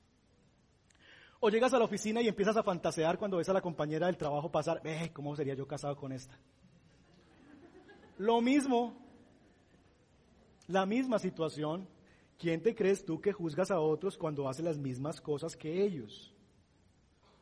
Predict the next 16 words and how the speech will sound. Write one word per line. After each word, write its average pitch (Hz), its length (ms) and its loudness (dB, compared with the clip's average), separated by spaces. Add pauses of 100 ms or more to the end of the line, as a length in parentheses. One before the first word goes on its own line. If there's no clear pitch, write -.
(240)
Mujeres 175 640 2 (720)
que 165 100 -4
critican 175 400 0
a 185 60 2
los 160 180 0
hombres 185 580 0 (260)
porque 160 240 -2
codician 170 440 -2
el 151 140 -4
cuerpo 185 480 0
de 180 60 0
esas 175 180 0
mujeres 160 340 0
en 156 80 -2
las 139 180 -2
revistas. 131 720 -4